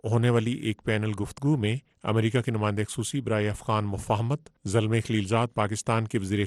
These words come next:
خارجہ شاہ محمود قریشی اور اقوام متحدہ کے سیکریٹری جنرل انطونیو گوتریس بھی شرکت کریں گے۔ پاکستان کی دفتر خارجہ کی ترجمان عائشہ فاروقی نے ایک بیان میں کہا ہے کہ اقوام متحدہ کے سیکریٹری جنرل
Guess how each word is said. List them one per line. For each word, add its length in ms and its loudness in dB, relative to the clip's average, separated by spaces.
خارجہ 260 0
شاہ 240 0
محمود 380 0
قریشی 500 0
اور 140 0
اقوام 320 4
متحدہ 580 0
کے 60 -4
سیکریٹری 360 -4
جنرل 340 0
انطونیو 640 2
گوتریس 500 0
بھی 80 -2
شرکت 400 0
کریں 300 2
گے۔ 180 -4
پاکستان 480 -2
کی 100 -6
دفتر 320 0
خارجہ 220 0
کی 100 -6
ترجمان 480 -2
عائشہ 400 -4
فاروقی 420 -2
نے 80 -2
ایک 180 -4
بیان 240 0
میں 140 -4
کہا 300 -2
ہے 160 -2
کہ 120 2
اقوام 400 2
متحدہ 440 -2
کے 60 -10
سیکریٹری 320 -4
جنرل 400 -2